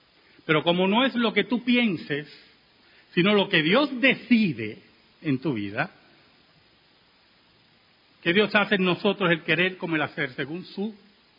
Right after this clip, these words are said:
voluntad. Dice el versículo veintisiete, "Y movido por el Espíritu", movido por Dios.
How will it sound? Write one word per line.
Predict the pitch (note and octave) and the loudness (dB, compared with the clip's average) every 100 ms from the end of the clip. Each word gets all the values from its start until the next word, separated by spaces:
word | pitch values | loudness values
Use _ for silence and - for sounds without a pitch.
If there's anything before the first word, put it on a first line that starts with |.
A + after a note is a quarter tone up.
| _ _ _ _ _ _ _ _ | _ _ _ _ _ _ _ _
voluntad. | C3+ E3+ E3+ - A2+ A2+ - _ _ _ _ _ _ _ _ _ _ _ _ _ _ _ | -2 -2 -2 -10 -14 -14 -20 _ _ _ _ _ _ _ _ _ _ _ _ _ _ _
Dice | D#3 A#3 - A#3+ | 4 4 6 4
el | G3+ | 4
versículo | F3+ E3 - A3 G#3+ D3+ E3+ G3 - - _ _ _ _ _ _ _ _ - | 2 0 2 2 4 4 4 0 -8 -20 _ _ _ _ _ _ _ _ -6
veintisiete, | C3 G3 G#3+ - F3 F#3 F3 E3+ - G3+ | 2 2 2 0 2 2 2 -2 -4 4
"Y | G3+ | 4
movido | G3 F3+ D#3+ G3 B3+ B3 | 4 2 2 2 2 0
por | A#3+ F#3+ F3+ | -6 -6 -4
el | E3 | -4
Espíritu", | C#3+ - - - G#3 A#2+ G2+ A2 - - _ | -6 -10 -14 -4 -2 -2 -8 -14 -16 -20 _
movido | D3 D#3+ C3+ D3+ G#3+ A3 | -2 -2 0 0 -2 -4
por | A3+ E3+ C#3+ | -10 -10 -10
Dios. | D3 G#3 | -12 -14